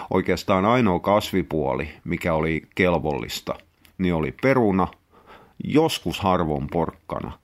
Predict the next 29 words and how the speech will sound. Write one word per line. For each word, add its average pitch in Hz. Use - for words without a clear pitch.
ja 101
etikkasäilykkeet. -
Mikään 135
muu 110
ei 85
niin 78
kuin 76
<laughs> 160
ollut 110
ok. -
Elikkä 104
ruoan, 107
ruoka 151
ei 90
ollut 78
ruokaa, 110
jos 90
ei 76
siinä 80
ollut 76
pottua 78
tarpeeksi, 95
ja 92
sit 92
loppu 95
työnnettiin 78
läskistä 98
rasvasta 78
lihaa. 71